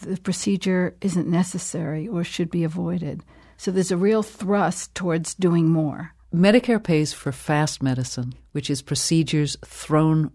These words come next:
Speaker 2: rapidly at the patient. And it pays very poorly for slow medicine, which is taking time for careful discussions with a patient,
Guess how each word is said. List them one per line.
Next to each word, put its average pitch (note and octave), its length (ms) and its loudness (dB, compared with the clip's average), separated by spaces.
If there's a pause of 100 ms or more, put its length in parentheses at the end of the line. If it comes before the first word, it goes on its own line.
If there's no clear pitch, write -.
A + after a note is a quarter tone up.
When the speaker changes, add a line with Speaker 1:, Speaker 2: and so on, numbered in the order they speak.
Speaker 2:
rapidly C3+ 760 -2
at C3 120 -8
the - 80 -12
patient. - 400 -8 (560)
And D3 180 0
it C#3+ 120 -2
pays C#3+ 260 -4
very D3 380 -2
poorly C#3+ 540 -2
for - 220 -8
slow C#3 360 -2
medicine, B2 560 -4 (120)
which C3+ 220 -6
is C3 140 -4
taking C#3+ 420 -2
time C3 540 -4 (240)
for - 160 -8
careful D3+ 420 -4
discussions E3+ 800 0
with F3 100 2
a F#3 60 0
patient, F#3+ 560 0